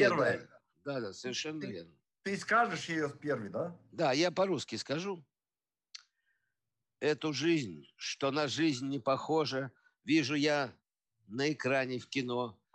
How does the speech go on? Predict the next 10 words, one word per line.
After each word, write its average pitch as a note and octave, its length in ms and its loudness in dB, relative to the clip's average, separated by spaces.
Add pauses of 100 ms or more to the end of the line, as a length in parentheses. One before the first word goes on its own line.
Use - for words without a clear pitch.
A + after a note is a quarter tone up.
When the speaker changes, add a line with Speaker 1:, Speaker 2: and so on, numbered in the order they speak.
(120)
Speaker 2:
Вот E3+ 300 2
какой-то E3 600 2
бродяга C#3 840 2
прокожий C3+ 840 -2 (160)
загляделся C#3+ 720 2
в C#3 100 -2
пустое C#3+ 600 0
окно, C#3 580 -4 (180)
будто D3 360 -2
что-то C#3 920 0